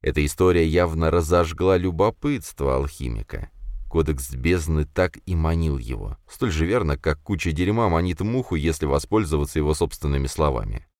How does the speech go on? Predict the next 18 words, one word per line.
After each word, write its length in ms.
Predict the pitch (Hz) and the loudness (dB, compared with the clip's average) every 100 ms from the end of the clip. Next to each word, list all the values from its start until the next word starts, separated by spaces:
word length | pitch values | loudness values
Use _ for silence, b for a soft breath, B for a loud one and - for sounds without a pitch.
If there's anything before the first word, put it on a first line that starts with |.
| _ _ _ _ _ - | _ _ _ _ _ -2
Хотя, 240 | 180 220 | 2 2
учитывая 460 | 165 - 147 131 107 | 2 0 2 2 2
предупреждение 760 | 104 92 90 87 85 95 85 | 0 -2 -2 -2 0 2 2
Пратика, 680 | 80 127 151 - 78 50 73 _ | 2 2 2 -2 -2 -2 -8 _
Канте 320 | - 113 151 | 0 2 2
пришла 360 | 156 165 - 170 | -2 -2 0 0
в 80 | 147 | 2
голову 340 | 156 160 156 | 2 2 0
более 320 | 139 160 160 | 0 0 0
подходящая 680 | 156 170 - 156 78 - 69 | -2 -6 -4 -2 -2 0 0
аналогия. 640 | 71 69 62 62 57 58 _ - | 0 0 -2 -4 -4 -6 _ -2
Невзирая 440 | 80 80 73 67 | 0 2 2 2
на 120 | 60 | 0
опасность, 640 | 60 101 107 - - - _ - | 0 -2 -2 -6 -12 -16 _ -6
его 240 | 85 113 | -2 0
учителя 500 | 85 - 143 104 85 | 0 -4 -4 -2 -2
тянуло 480 | - 95 101 104 92 | 0 0 2 2 0
туда 600 | - 95 78 73 55 | -4 -8 -2 -2 -2